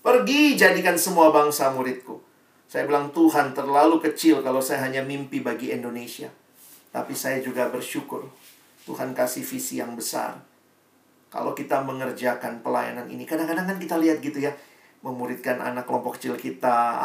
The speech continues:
aduh, apalagi kalau dia bandel ya. Tapi kalau dia masih mau datang, berarti dia pasti punya kerinduan. Terus kita bangun, terus kita bangun.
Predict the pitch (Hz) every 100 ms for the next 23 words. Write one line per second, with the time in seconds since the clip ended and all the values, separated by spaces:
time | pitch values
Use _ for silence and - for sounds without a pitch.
0 | 165 202 208 208 202 202 170 120 117 120
1 | 117 117 123 135 135 131 131 151 - _
2 | _ _ _ - - - 156 151 151 -
3 | 143 131 135 - 185 165 123 143 143 139
4 | - - 135 131 131 131 123 123 185 202
5 | 196 156 143 135 143 147 147 151 180 175
6 | 160 151 156 160